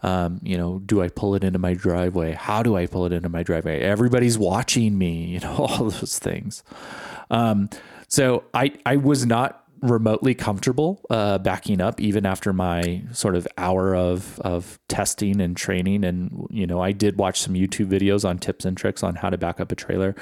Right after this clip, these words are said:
'cause it's big enough where you don't have complete visibility. So you kinda have to go with, like, y-, you know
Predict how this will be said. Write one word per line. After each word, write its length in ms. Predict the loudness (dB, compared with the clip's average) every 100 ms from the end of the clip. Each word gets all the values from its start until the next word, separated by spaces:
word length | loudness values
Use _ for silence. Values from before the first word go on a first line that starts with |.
| -12 -14 -16 -18 -2
'cause 160 | 2 4
it's 160 | 2
big 180 | 2 4
enough 260 | 4 2 4
where 220 | 4 4
you 200 | 4 2
don't 280 | 2 2 0
have 300 | 0 -2 -2
complete 380 | 0 0 0
visibility. 680 | 2 2 2 2 2 2 -2
So 160 | -2 -2
you 140 | -2
kinda 220 | -2 -4
have 180 | -2 -4
to 100 | -4
go 260 | -2 0 2
with, 280 | 0 -2 -6
like, 400 | -8 -8 -10 -20 _ -4
y-, 220 | -4 -2
you 120 | -2
know 160 | -2